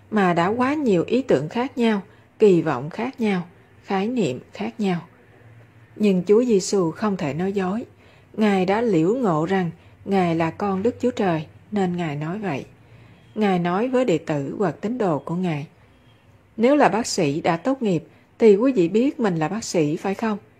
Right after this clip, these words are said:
Quý vị không thể đi ra ngoài nói, 'Không, tôi không phải là bác sĩ, tôi khiêm tốn. Tôi không phải, không phải, không phải.'" Vậy làm sao người ta tin quý vị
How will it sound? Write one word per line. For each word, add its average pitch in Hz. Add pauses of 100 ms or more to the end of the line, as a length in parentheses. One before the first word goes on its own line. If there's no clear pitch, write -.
(540)
Quý 285
vị 175
không 208
thể 185
đi 214
ra 202
ngoài 180
nói, 175 (160)
'Không, 208 (360)
tôi 208
không 196
phải 151
là 214
bác 185
sĩ, 147 (200)
tôi 208
khiêm 196
tốn. 202 (580)
Tôi 214
không 196
phải, 160 (320)
không 170
phải, 160 (720)
không 170
phải.'" - (1040)
Vậy 185
làm 196
sao 208
người 190
ta 196
tin 220
quý 269
vị 156